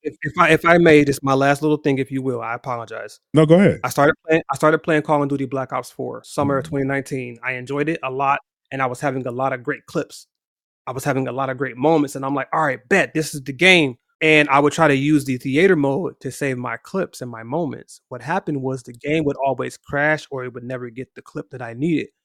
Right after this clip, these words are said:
Speaker 1: So I'm working eleven to nine or nine to seven in a furniture
Speaker 2: Mm-hmm.
Speaker 1: store. I had very little time. I said, "So I can't record this stuff to put on YouTube. I'm gonna stream it." That way, from now on, if I have a dope moment, <laughs> I don't have to worry about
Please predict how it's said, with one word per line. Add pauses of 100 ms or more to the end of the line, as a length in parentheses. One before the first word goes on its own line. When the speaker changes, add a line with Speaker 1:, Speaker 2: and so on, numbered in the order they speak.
(160)
Speaker 1:
So
I'm
working
eleven
to
nine (120)
or (240)
nine
to
seven (440)
in
a
furniture
Speaker 2:
Mm-hmm.
Speaker 1:
store.
I
had
very
little
time.
I
said,
"So
I
can't
record
this
stuff
to
put
on
YouTube. (340)
I'm
gonna
stream
it." (380)
That
way,
from
now
on, (260)
if
I
have
a
dope
moment,
<laughs>
I
don't
have
to
worry
about